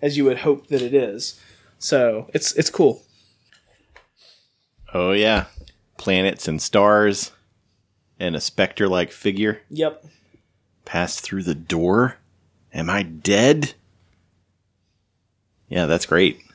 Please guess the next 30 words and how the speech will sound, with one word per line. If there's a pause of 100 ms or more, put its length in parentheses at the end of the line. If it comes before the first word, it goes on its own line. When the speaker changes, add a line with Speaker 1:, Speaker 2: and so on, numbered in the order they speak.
(1080)
Speaker 1:
So,
uh, (300)
I
mean,
I
think
this
is
a
story, (240)
it's
cool
'cause
it
only
has
a
couple
characters,
right?
I
mean,
we
see
Brule
at
the
end,
but
really,